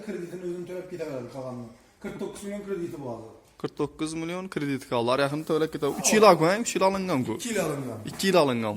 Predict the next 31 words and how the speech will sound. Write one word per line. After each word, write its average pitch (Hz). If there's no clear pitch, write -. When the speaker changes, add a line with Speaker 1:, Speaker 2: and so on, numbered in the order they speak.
Speaker 1:
Bir 202
o'n 208
besh 208
oy 160
kredit 170
qoldi. 110
Speaker 2:
O'n 156
besh 170
oylik 190
kredit 139
qoldi. 110
Speaker 1:
Ha. 113
Speaker 2:
Qirq -
to'qqiz -
million 135
Speaker 1:
O'zim 127
to'lab -
ketaman 202
Speaker 2:
qoldi. 202
Speaker 1:
desa, 214
o'n 202
ham 196
beri 175
beraman, 147
o'zi 135
to'layveradi. 127
Speaker 2:
Naqd 165
bo'lsa 190
necha 202
bitadi 220
bu? 220